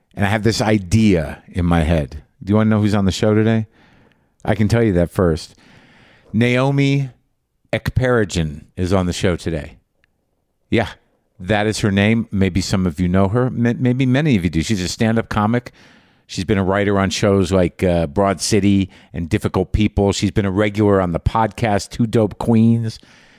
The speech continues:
And she actually has her own podcast called Couples Therapy. We met once before when I was a guest on Two Dope Queens, and she was filling in for one of them. I can't remember which one. But she's here. I talked to her. That was a nice talk.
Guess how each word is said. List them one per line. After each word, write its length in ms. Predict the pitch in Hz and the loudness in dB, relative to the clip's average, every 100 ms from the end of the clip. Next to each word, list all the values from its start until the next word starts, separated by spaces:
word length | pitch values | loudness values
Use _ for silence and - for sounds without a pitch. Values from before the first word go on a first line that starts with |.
| _ | _
And 120 | 92 | -6
she 120 | - 113 | -2 -2
actually 240 | - 110 | 0 0
has 140 | 98 | 2
her 120 | 104 104 | 0 0
own 200 | 113 113 | 0 2
podcast 580 | 101 98 - 98 90 | 0 -2 -2 -2 -2
called 280 | - 98 90 | -2 -4 -2
Couples 400 | - 123 117 - | -6 -2 -2 0
Therapy. 520 | 117 107 104 131 113 - _ _ _ - - _ _ | 2 2 2 0 0 -4 _ _ _ -20 -20 _ _
We 120 | 104 | 0
met 240 | 117 123 107 | 2 2 0
once 260 | 113 110 - | 0 -2 -4
before 680 | 104 - 117 110 127 135 _ _ _ _ _ _ _ - | -6 0 2 2 0 -4 _ _ _ _ _ _ _ -2
when 180 | 101 107 | 0 2
I 340 | 104 113 113 | 0 0 0
was 260 | 107 113 110 | 2 0 0
a 60 | |
guest 360 | 107 147 - 104 | -2 -2 -2 -2
on 100 | 85 | -2
Two 160 | 101 | 0
Dope 220 | 92 90 - | 0 0 0
Queens, 300 | 95 90 92 | 2 2 2
and 100 | 85 | 2
she 120 | 110 | 2
was 160 | 101 | 2
filling 340 | - 117 107 101 | 2 0 4 4
in 160 | 101 | 2
for 120 | 92 92 | 2 2
one 180 | 101 | 2
of 60 | 90 | 2
them. 100 | 80 | 0
I 80 | 78 | 0
can't 240 | - 90 | 0 0
remember 440 | 85 80 76 73 - _ - _ - | 0 0 0 -2 -6 _ -20 _ -4
which 260 | 85 - | -4 0
one. 360 | 87 78 85 87 _ - - - - - _ _ _ | 0 2 0 -6 _ -20 -20 -20 -20 -20 _ _ _
But 100 | - | -4
she's 280 | - 185 - | 0 0 0
here. 360 | 113 101 127 120 | 2 2 0 0
I 120 | 113 | 0
talked 260 | 139 120 104 | 0 0 0
to 60 | |
her. 160 | 104 107 | 2 2
That 120 | 120 | 0
was 140 | 120 | 2
a 40 | 117 | 2
nice 260 | 98 92 | 2 2
talk. 420 | - 90 92 - | 0 0 0 -2